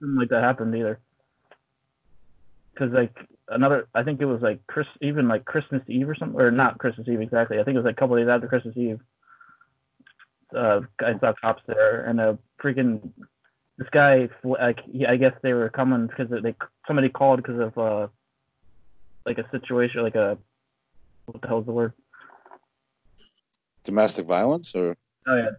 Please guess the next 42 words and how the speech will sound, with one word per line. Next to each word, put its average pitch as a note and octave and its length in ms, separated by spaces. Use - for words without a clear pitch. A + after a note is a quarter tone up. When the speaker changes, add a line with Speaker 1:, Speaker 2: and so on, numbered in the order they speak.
Speaker 1:
Yeah, B2 160
it - 20
was A2 160
'cause B2+ 140
of A#2 100
domestic A#2 340
violence, A2+ 360
yeah. A2+ 240
And A#2 100
then A2 280
the - 100
guy, C#3 240
the C3 100
guy C3+ 200
actually, B2+ 240
like, A#2 160
fled. A#2 380
He, A#2 100
like, A2+ 180
drove A#2+ 220
away. A2+ 380
Speaker 2:
Wow. G2+ 320
Speaker 1:
And A#2 100
then, A2+ 300
the, C3+ 180
but C3+ 200
his, B2+ 140
his, C3 220
like, B2+ 160
girlfriend B2 380
was G#2+ 100
still A2+ 200
there. A2 340
And, A2 100
like, A2 180
she, - 180
he C3 180
left A#2+ 300
her A2 100
there. A2+ 420
And A2+ 160
then A2 260